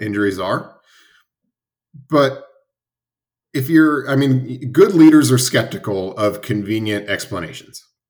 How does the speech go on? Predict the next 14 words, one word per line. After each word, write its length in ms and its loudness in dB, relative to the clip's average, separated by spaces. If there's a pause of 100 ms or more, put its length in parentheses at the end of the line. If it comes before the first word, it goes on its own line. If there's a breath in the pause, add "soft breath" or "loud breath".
(560)
right? 340 -8
Good 220 0
leaders, 800 2
when, 420 -4
when 560 -6
they're 220 -2
assessing 420 0
a 60 -2
problem, 640 -2 (1200 soft breath)
aren't 360 0
gonna 220 2
sort 160 -2
of 140 -4
readily 800 0